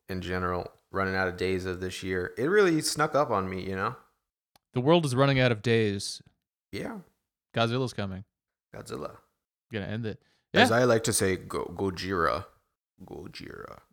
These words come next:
Speaker 2: Is that okay for you to sa-, be saying like that?
Speaker 1: Yeah. That's not, that's
Speaker 2: Okay.
Speaker 1: not a vo-, that's not me doing a voice. That's a
Speaker 2: Okay.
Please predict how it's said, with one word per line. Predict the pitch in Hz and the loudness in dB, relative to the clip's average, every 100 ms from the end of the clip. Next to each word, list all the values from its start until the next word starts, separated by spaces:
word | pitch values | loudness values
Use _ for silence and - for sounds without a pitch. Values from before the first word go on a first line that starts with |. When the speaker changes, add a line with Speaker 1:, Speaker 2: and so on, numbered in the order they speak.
| 135 | -4
Speaker 2:
Is | 123 | 2
that | 113 | 4
okay | 107 107 104 107 _ _ | 4 0 0 -4 _ _
for | - | -2
you | 113 107 | -2 -2
to | |
sa-, | 107 - | -4 -6
be | 117 | -6
saying | 110 117 120 135 _ | -4 -2 -2 -6 _
like | 123 117 | -4 0
that? | 147 160 | -2 2
Speaker 1:
Yeah. | 147 80 - - - | 4 4 2 -6 -10
That's | 123 - | -4 0
not, | 131 113 | 4 4
that's | 110 110 | 6 4
Speaker 2:
Okay. | 104 | 4
Speaker 1:
not | |
a | 90 | 2
vo-, | 85 - | -2 -6
that's | 101 101 | -2 0
not | 107 87 | 2 2
me | 90 | 0
doing | 87 87 82 | -2 -2 -2
a | |
voice. | 80 80 57 - - | -2 -2 -2 -6 -6
That's | - - - | -6 -8 -8
a | - - - | -10 -12 -6
Speaker 2:
Okay. | 104 98 60 | -4 -4 -6